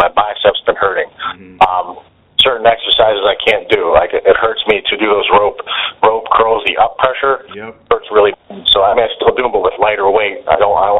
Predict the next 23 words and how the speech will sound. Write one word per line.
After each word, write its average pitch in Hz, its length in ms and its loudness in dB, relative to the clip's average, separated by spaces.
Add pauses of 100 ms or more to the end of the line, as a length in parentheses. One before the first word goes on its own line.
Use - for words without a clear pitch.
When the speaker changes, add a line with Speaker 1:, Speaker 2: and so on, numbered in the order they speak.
(200)
Speaker 1:
I 107 80 2
don't 104 120 2
wanna, 104 200 2
like, 95 160 0 (320)
totally 101 240 2
quit - 240 2
something. 85 480 -2
And 92 80 0
then 92 160 0
certain, 107 320 -2 (160)
mostly 135 400 2
the, - 160 -2
mostly, 120 320 2
like, - 160 0
curls 110 320 0
are 110 80 2
bothering 107 400 2
me. 110 160 0 (320)
Side - 240 0
pressure 113 240 -2
doesn't 101 240 0
bother 101 240 0
me, 80 80 -8